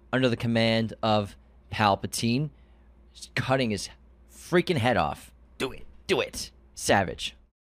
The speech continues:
Being denied the rank of Jedi Master and eventually told to spy on Palpatine, also told that he's too reckless and aggressive,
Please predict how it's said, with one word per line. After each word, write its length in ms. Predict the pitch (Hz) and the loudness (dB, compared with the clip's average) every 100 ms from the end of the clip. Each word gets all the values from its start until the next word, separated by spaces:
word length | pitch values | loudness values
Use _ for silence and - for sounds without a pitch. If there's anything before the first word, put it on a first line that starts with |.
| _ _ _ _ _ 101 | _ _ _ _ _ -4
Being 280 | 135 156 147 | 2 2 2
denied 680 | 135 123 131 113 98 101 - - - | 2 4 4 4 2 0 -6 -20 -4
the 100 | 117 | 0
rank 220 | 127 127 | 2 2
of 120 | 113 | 0
Jedi 340 | 107 127 156 185 | 2 4 4 4
Master 560 | 104 92 - 107 113 - - | 2 0 0 -2 -2 -6 -4
and 120 | 120 117 | 0 2
eventually 600 | 107 113 - 110 104 98 - - - - - - | 2 0 -2 -2 0 -4 -10 -20 -20 -20 -20 -18
told 420 | - 110 104 104 | -2 0 0 -2
to 160 | - 113 | -6 -4
spy 560 | - - 131 170 240 254 | -4 0 4 6 6 4
on 140 | 165 | 4
Palpatine, 680 | 110 101 101 - 110 127 151 - - - - - _ - | 2 2 0 -4 -2 -2 -6 -14 -20 -20 -20 -20 _ -8
also 240 | 101 113 | -4 -4
told 260 | - 104 101 | -2 -2 0
that 120 | 95 | -2
he's 120 | 98 | -2
too 140 | - 113 | -4 -2
reckless 400 | 104 - 123 131 | -2 -2 -6 -6
and 80 | |
aggressive, 480 | 131 110 - 135 - | -2 -2 -2 -6 -10